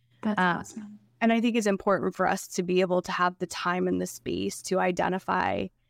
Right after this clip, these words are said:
Speaker 2: what those needs are for each individual, because it's,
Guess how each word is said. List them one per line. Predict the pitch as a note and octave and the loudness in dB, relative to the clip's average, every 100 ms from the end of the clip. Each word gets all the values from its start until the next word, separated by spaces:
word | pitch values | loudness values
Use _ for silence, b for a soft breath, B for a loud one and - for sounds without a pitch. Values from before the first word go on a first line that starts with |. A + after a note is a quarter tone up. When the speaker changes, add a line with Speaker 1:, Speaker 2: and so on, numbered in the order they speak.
| _ | _
Speaker 2:
what | G3+ F#3+ - | 0 2 4
those | F3+ F3+ | 2 2
needs | F3+ F3+ F#3 F#3 | 0 2 2 2
are | - E3+ F3 F#3 - | 2 2 2 -2 -4
for | F3+ F3 E3+ F#3 F3+ _ _ G#3 | -2 0 -2 -4 -10 _ _ -4
each | G3 - - - _ | -4 -4 -10 -14 _
individual, | G3+ F#3+ F3+ F3+ F3+ F3+ D3 E3 F#3+ - | 2 2 2 2 2 2 2 0 -2 -2
because | F#3 F#3+ F3 | 0 0 0
it's, | F3+ - | -4 -4